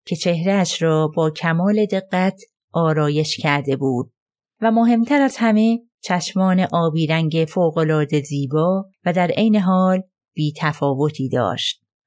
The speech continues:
خانم کارپنتر که سعی می‌کرد نارضایتی‌اش را از این گفتگو پنهان کند گفت:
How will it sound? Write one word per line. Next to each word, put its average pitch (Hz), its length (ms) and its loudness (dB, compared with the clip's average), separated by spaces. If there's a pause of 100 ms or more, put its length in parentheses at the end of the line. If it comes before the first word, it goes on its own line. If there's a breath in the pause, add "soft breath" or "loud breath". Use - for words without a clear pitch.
(340)
خانم 294 380 0
کارپنتر 180 840 0 (280)
که 156 140 -2
سعی 214 440 0
می‌کرد 180 680 0 (120)
نارضایتی‌اش 196 1160 2
را 156 200 2
از 165 180 0
این 214 160 2
گفتگو 156 520 -2
پنهان 147 500 0
کند 147 440 0
گفت: 185 500 -2